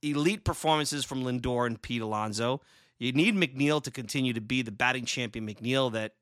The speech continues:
that he was. And look, we'll talk about this as we get closer to spring training. You have a guy that has a big hundred and sixty million dollar contract in center field that now is getting paid to perform. There is going to be some pressure on him in Brandon Nimmo.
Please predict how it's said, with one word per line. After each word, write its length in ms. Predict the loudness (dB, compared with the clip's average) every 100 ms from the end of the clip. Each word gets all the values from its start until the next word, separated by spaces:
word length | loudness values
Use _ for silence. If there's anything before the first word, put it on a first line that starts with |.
| _ -10
that 100 | -8
he 60 |
was. 380 | 0 2 2 0 -10 -20 -20 -6
And 160 | 2
look, 220 | 4 4 -2 _ _ _ _ -6
we'll 140 | -2
talk 200 | 2 2
about 180 | 4 2
this 160 | 0
as 180 | -2 -2
we 60 | -4
get 180 | -6 -4
closer 280 | -4 -2
to 40 | -2
spring 240 | -2 -4
training. 380 | 0 0 0 -4 -10 _ _
You 140 | 2
have 120 | 2 2
a 60 |
guy 340 | 2 4 4 4
that 140 | 2
has 160 | -2 -2
a 60 |
big 300 | -4 -2 0
hundred 240 | 0 0 0
and 100 | -2
sixty 280 | -4 -2
million 220 | 0 2 2
dollar 180 | 0
contract 540 | 0 4 2 4 0 0
in 60 |
center 240 | -2 0 0
field 360 | -2 0 0 -2 -14 -10
that 140 | -2
now 240 | 2 4
is 100 | 2
getting 240 | 0 0 -2
paid 500 | 0 0 0 -6 -10
to 80 | -14
perform. 600 | -14 -12 -4 0 2 0 -8 -20 _ 0
There 200 | 0 2
is 160 | 0
going 300 | 2 2 2
to 100 | -4
be 180 | -8 -4
some 220 | -2 -2
pressure 440 | 0 0 2 0 -2
on 220 | -2 -2
him 300 | -6 -14 -18 _ -20 -6
in 160 | 0
Brandon 340 | 4 4 2 -2
Nimmo. 340 | -4 -10 -18